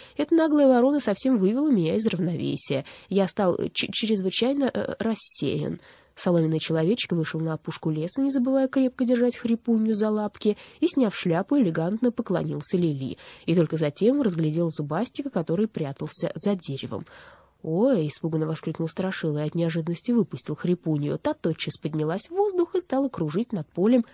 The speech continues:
обиженно каркая. "А не бойтесь, уважаемый Страшила мудрый, это тигрёнок, он не опасен", — поспешила Лили успокоить пугало. "Он совсем ещё маленький, и потом он потерялся. Его зовут Зубастик, а меня — Лили".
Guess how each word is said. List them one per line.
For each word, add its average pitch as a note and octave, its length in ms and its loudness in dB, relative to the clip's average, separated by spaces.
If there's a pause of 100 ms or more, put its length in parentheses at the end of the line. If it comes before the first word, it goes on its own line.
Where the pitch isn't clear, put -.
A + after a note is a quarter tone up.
обиженно E3+ 440 0
каркая. C#3+ 520 -8 (400)
"А B3 100 4
не C#4+ 120 8
бойтесь, F#4 380 4
уважаемый D4 380 2
Страшила C4 420 2
мудрый, A3+ 360 4
это G#3+ 120 0
тигрёнок, B3 640 2
он F#3+ 120 0
не G3+ 80 0
опасен", — A#3+ 540 2
поспешила F3+ 480 -2
Лили F3 220 0
успокоить E3 560 -4
пугало. D3+ 440 -4 (300)
"Он G3+ 160 2
совсем C#4+ 300 0
ещё F4 220 0
маленький, G#3+ 640 2
и F3 40 -2
потом C#4+ 340 -2
он D4 120 4
потерялся. F3 720 0 (260)
Его F#3+ 200 4
зовут A#3+ 300 4
Зубастик, D#3+ 600 -2
а D#3+ 60 -2
меня — G#3 280 0 (260)
Лили". G#3+ 520 6